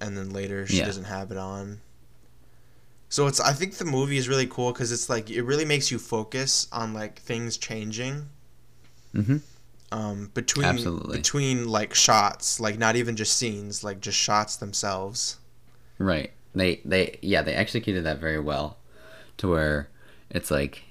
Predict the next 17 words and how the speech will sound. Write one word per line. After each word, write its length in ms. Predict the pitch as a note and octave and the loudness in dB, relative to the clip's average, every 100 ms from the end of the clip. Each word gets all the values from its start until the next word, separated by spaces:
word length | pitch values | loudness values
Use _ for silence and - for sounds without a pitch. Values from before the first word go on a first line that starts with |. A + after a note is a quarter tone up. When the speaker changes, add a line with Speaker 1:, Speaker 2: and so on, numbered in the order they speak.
| - - - | -20 -14 0
Speaker 2:
um, 480 | F2 D2+ D2 C#2 C#2 - - - - - - - - - - - - - - - - | 2 4 2 -2 -6 -16 -20 -20 -20 -20 -20 -20 -20 -20 -20 -20 -20 -20 -20 -20 -10
subconsciously 920 | - G#2 G2 F#2 F2 F#2 - D#2 D#2 | 2 2 4 2 2 0 -2 -2 -2
it, 240 | - - - - | -2 -6 -6 0
it 320 | E2+ E2+ - - - - | 2 2 -2 -20 -20 -2
helps 380 | F#2+ F2 - | 2 2 -2
you 80 | E2 | -8
to, 260 | - - D#2+ - - - | -8 -12 -14 -16 -20 -14
to 240 | - D2+ - - - - | -6 -6 -6 -14 -20 -6
go 120 | D2+ | -2
along 340 | D#2 D2 D#2 E2 | 0 0 0 -2
with 120 | F#2+ | -2
things, 360 | G2+ G#2 A2 - | 0 0 -2 -8
Speaker 1:
Mm-hmm. 280 | A#2+ A2 G#2+ - - - | -8 -6 -8 -12 -20 -4
Speaker 2:
um, 540 | - D#2+ D2 C#2+ D2 - - - - | 2 2 2 -2 -4 -8 -20 -14 -6
when 360 | F#2 C2+ F2+ | -6 -2 0
they 100 | D#2+ D#2 | 0 0
shift 380 | E2+ F2 - | 0 0 -4